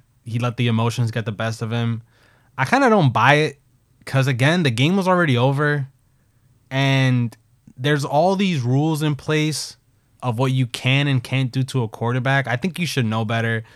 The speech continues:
The fact that you didn't know better makes me think that there's a problem with you,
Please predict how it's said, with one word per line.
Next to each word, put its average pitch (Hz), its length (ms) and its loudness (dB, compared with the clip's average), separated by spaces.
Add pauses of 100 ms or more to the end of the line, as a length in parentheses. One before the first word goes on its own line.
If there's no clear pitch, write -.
The 120 80 -6
fact 143 260 0
that 180 60 0
you 156 140 2
didn't 127 280 2
know 131 160 4
better 127 320 2
makes 117 220 -2
me 131 80 2
think 120 180 -2
that 120 60 -4
there's 110 180 -2
a 104 40 -10
problem 113 400 -2
with 120 160 -4
you, 123 280 -2